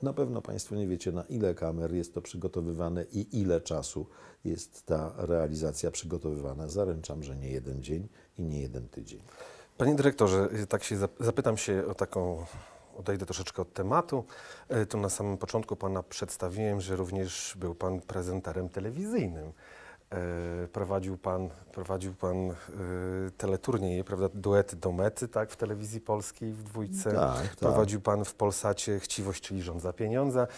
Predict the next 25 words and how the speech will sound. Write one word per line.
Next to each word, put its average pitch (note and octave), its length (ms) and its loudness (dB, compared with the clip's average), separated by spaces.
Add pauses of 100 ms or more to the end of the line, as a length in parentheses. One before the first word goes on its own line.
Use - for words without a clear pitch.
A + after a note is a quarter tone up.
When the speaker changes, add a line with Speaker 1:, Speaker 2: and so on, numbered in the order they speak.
Speaker 2:
Chciałbym - 200 2
Speaker 1:
Tak. A#3+ 100 2
Speaker 2:
się B3 60 2
pana F3 220 8
zapytać, C3+ 420 6 (320)
to C3+ 80 -8
była A#2 120 4
tak, A2+ 200 2
to A#2+ 100 -2
jest, G#2+ 160 -4 (300)
to G#2+ 80 -6
było G2+ 180 -2
pańskie, G2 320 -4 (220)
pańskie F#2 640 -4
hobby, F3 560 4 (240)
e, G#2+ 40 4
pańska G#2+ 380 0
przygoda. C3 840 6 (480)
Em, A2+ 80 4 (960)
Speaker 1:
<laughs> - 400 -16 (120)
Speaker 2:
jak B2 120 8
pan B2+ 140 4
to A#2+ 100 4
teraz F3+ 320 10
traktuje? D3 600 6